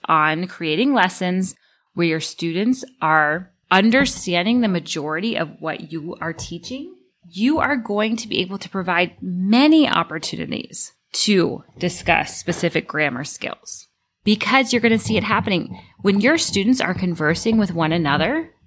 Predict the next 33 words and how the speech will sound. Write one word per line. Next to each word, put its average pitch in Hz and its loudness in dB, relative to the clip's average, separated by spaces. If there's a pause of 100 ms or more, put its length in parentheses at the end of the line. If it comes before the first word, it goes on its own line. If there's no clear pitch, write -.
(520)
and 170 0
you're 185 4
using 233 2
that 240 0
time 175 -6
to 180 -10
walk - -6
around, 170 -2
to 170 -6
observe, 156 -2 (340)
to - -10
check - -2
in, 208 -2 (480)
you're 247 4
gonna 269 6
be 226 4
able 226 2
to 220 -2
pull 226 -4
out - 0
specific - 0
grammar 196 -2
skills 180 -2 (380)
that 190 6
you 196 4
see 226 -2
that 185 -2
they 170 0
need 156 -2
to 160 -6
work - -6
on. - -6 (1000)
That 226 2